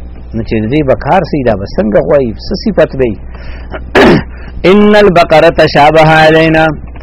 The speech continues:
بېشکه دا غوا ګډه وډه شوه په مونږ باندې، د غوا نه خو څه جوړ شو، ځکه ډېره زمانه پکې تېره شوه. "و انا."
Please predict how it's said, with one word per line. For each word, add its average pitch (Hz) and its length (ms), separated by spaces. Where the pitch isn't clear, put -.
بېشکه 147 460
دا 156 160
غوا 156 180
ګډه 175 300
وډه 170 240
شوه 165 180
په 156 120
مونږ 156 220
باندې، 156 320
د 156 60
غوا 135 240
نه 127 80
خو 117 140
څه 127 140
جوړ 180 200
شو، - 160
ځکه 131 220
ډېره 143 220
زمانه 131 320
پکې 180 240
تېره 139 260
شوه. - 160
"و 143 120
انا." 160 520